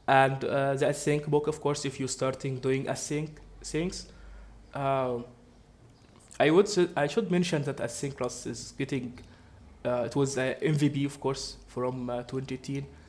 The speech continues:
and they starting doing a lot of things interesting right now. So, uh,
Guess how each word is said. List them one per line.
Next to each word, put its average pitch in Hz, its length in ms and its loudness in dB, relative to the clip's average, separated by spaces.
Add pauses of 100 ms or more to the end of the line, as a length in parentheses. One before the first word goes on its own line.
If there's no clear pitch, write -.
(340)
and 135 220 2
they 135 360 2
starting 143 500 2
doing 135 440 0
a - 60 -2
lot 135 140 -2
of 131 80 -6
things 135 360 -4
interesting 135 500 -2
right 147 220 0
now. 156 300 0 (640)
So, 139 440 4
uh, - 160 -4